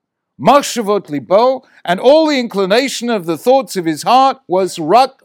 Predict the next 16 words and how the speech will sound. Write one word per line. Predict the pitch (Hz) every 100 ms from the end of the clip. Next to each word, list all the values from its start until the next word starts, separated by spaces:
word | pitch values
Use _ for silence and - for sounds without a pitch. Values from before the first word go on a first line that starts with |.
| -
ra | 196 247 226 196 190 _ _ _
kol | - 220
hayom, | 190 170 147 104 _ _ _ _ _
only | 220 247 240
evil | 220 208 135 120
the | 123
whole | 123 135 127
day. | 107 92 - _ _ - _ -
And | 123
God | 139 185 180 123
regretted | 120 160 226 233 233 151
that | 143
he | 123 113
had | 113
created | _ 139 175 190 - 123
man | 123 127 127 127 127